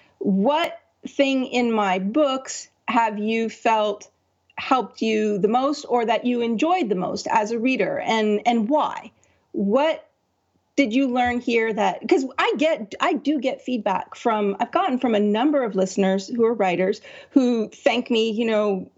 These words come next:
"Your show has helped me more than all the other, you know, writing books that I've read," or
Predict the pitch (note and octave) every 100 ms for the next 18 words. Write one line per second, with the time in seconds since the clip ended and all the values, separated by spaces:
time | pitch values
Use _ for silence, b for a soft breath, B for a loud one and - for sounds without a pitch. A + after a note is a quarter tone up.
0 | - A3+ F#3+ G#3 A#3 - B3 A3+ G#3+ G#3+
1 | A3 F#3+ A3+ G#3 G3+ F#3+ F3+ - - G#3+
2 | G#3+ G#3+ G#3 G3 F#3 F3+ F#3 A#3+ B3+ B3+
3 | A#3 A3 G#3+ G#3 G#3 - _ _ _ -
4 | A3 F#3+ F#3 F3 A3 A3 G#3 G3+ - G#3
5 | G3+ F#3+ F#3+ F3 E3 - - G#3+ G#3 F#3+
6 | F#3+